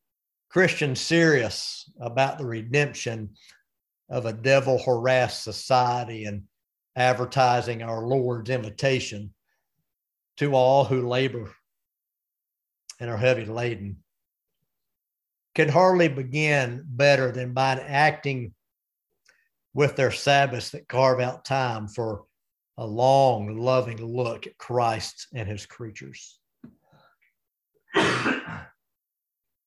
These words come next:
I'll continue. "This cannot be accomplished by Panzer assault,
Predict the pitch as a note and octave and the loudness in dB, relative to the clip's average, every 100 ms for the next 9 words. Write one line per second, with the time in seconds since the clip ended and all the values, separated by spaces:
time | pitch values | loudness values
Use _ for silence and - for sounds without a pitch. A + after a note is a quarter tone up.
0 | _ _ _ _ _ _ _ _ _ _ | _ _ _ _ _ _ _ _ _ _
1 | _ _ _ - C3+ G#2+ G#2+ A2+ A2+ G2+ | _ _ _ 0 0 0 -4 -4 -6 -12
2 | _ _ _ _ _ _ _ _ _ _ | _ _ _ _ _ _ _ _ _ _
3 | _ _ _ - D#3 - F#3 F#3 F#3+ F3+ | _ _ _ 0 2 4 6 6 6 4
4 | D#3 C#3+ G#2 - _ _ _ _ _ _ | 4 4 0 -8 _ _ _ _ _ _
5 | _ _ _ _ _ - D#3 - F3 E3+ | _ _ _ _ _ -6 0 6 6 6
6 | E3 C#3+ - C#3+ C#3+ C3+ B2+ A#2+ - _ | 2 -2 -2 2 6 6 4 0 -6 _
7 | - F#3+ F3 C#3+ C3+ A2+ - D#3 C#3 - | -2 0 0 -2 -4 -4 2 2 2 -6
8 | - | -20